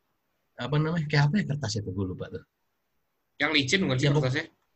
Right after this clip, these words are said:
Speaker 1: Ya, ya, yang licin.
Speaker 2: Ya,
Speaker 1: Itu
Speaker 2: ya,
Speaker 1: tuh
Speaker 2: ya.
Speaker 1: harga, it-, itu
Speaker 2: Ya, ya.
Speaker 1: sepuluh ribu, sebelas ribu tuh udah dapat bagus itu.
Speaker 2: Ya, ya, ya.
Speaker 1: Wah, kalau sekarang,
Speaker 2: Bagus banget.
Speaker 1: sekarang bisa berapa itu segitu?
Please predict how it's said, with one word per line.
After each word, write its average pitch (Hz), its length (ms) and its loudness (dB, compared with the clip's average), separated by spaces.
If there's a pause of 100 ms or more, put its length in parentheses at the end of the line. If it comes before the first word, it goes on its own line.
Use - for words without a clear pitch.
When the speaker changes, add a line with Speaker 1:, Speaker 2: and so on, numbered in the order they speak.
(220)
Speaker 1:
Ya, 214 240 6 (160)
ya, 208 180 8
yang 180 80 6
licin. 175 240 2
Speaker 2:
Ya, 165 140 8
Speaker 1:
Itu 165 160 8
Speaker 2:
ya, - 20 8
Speaker 1:
tuh 147 140 8
Speaker 2:
ya. 143 160 8
Speaker 1:
harga, 147 320 4
it-, 147 160 -6
itu - 160 -20 (240)
Speaker 2:
Ya, - 20 2
ya. 240 140 2
Speaker 1:
sepuluh 113 340 4
ribu, 151 160 4
sebelas 147 300 2
ribu 196 160 0
tuh 277 160 -2
udah 151 100 4
dapat 175 160 0
bagus 208 460 0
itu. 196 160 -4 (180)
Speaker 2:
Ya, 113 300 -4
ya, 107 180 -6
ya. 104 220 -6
Speaker 1:
Wah, 151 100 2
kalau 95 240 -2
sekarang, 101 300 0
Speaker 2:
Bagus 101 180 0
banget. 104 140 -8
Speaker 1:
sekarang 123 260 0
bisa 92 220 -4 (160)
berapa 151 340 -4
itu 202 160 -2
segitu? 196 300 -8